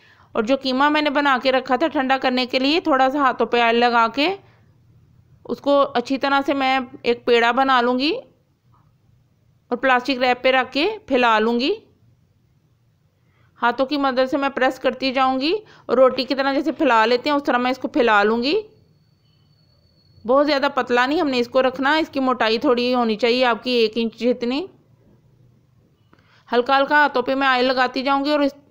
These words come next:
इस तरह इसको प्रेस करती जाऊँगी। तो ये इस तरह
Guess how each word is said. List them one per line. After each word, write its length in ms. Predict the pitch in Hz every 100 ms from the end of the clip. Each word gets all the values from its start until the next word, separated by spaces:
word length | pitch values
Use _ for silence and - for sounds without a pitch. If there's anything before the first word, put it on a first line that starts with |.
| -
इस 120 | 226 -
तरह 160 | 254
इसको 180 | 262 262
प्रेस 280 | 247 233 254
करती 320 | 262 254 262
जाऊँगी। 380 | 247 254 254 311 427 - _ _ _ _ _ _ _ _ _ _ _ _ _ _ _ _ _ _ 247
तो 60 |
ये 140 | 247 269
इस 140 | 262
तरह 460 | 277 285 285 277